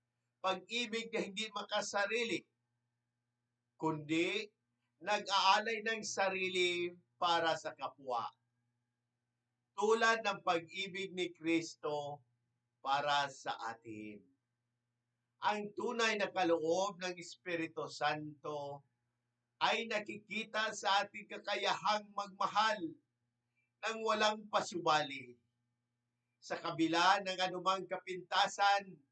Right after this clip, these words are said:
at kakulangan ng ating kapwa. Sa muli, hinihikayat ko ang lahat, Katoliko man o hindi, na magtanong at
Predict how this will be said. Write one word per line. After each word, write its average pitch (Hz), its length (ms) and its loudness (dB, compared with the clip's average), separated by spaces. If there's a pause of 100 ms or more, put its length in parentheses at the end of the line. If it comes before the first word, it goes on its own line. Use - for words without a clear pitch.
(500)
at 180 240 0
kakulangan 196 880 0
ng 196 180 -8 (140)
ating 208 320 -6
kapwa. 147 480 0 (1700)
Sa 185 240 -2
muli, 190 480 0 (800)
hinihikayat 180 800 2 (160)
ko 208 160 2
ang 202 240 2
lahat, 156 400 2 (960)
Katoliko 170 560 -6
man 165 240 0
o 147 160 -4
hindi, 160 640 -4 (1000)
na 180 80 -6
magtanong 202 880 0
at 190 80 -2